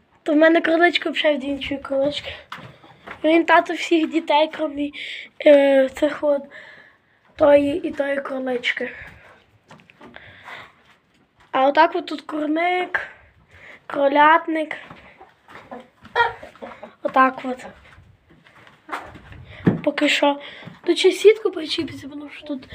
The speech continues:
темно. Отак от.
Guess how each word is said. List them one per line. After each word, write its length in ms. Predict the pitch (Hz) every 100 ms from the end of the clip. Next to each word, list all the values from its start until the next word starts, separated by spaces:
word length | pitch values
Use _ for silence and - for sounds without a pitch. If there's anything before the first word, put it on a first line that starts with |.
| - - - -
темно. 500 | 294 277 277 269 285 - _ - - _ - _ - _ - _ - - - - _ _ - - - - - - - - - 285 -
Отак 380 | - 254 247
от. 240 | 254 254